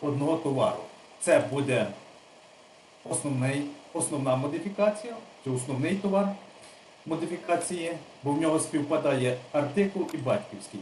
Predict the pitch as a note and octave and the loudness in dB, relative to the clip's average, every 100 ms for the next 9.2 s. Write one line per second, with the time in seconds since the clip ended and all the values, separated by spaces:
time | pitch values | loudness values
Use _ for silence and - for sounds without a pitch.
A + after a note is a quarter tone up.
0 | - - F#2 F2 - - - - - - | -14 -16 -16 -16 -16 -18 -20 -20 -20 -20
1 | - - F3 - G3 F#3+ C3+ F3 G3+ A3 | -20 -2 -2 2 2 2 0 4 4 4
2 | C3 E3 F#3 D3 D3 D#3 D#3 D3+ C#3+ G2 | 2 0 0 2 2 2 -2 -2 0 0
3 | - F#2+ - - - - - - - - | 0 -10 -14 -18 -20 -20 -20 -20 -14 0
4 | F#3 - D3 A2 G#2+ G2+ - - - - | 2 2 2 0 -4 -12 -14 -20 -16 -2
5 | E3 A#2+ - - - - - - - - | 2 2 0 -8 -20 -20 -20 -20 -20 -20
6 | - - - - - - - - - - | -20 -20 -20 -20 -20 -20 -20 -20 -20 -20
7 | - - - - - - F3+ F#3 D#3 B2 | -20 -20 -20 -20 -20 2 6 6 6 2
8 | - - - C3 B2+ C#3 B2+ B2+ - D3+ | 0 -12 -4 -2 0 -2 0 -2 -2 -2
9 | C3 E3 | -2 -2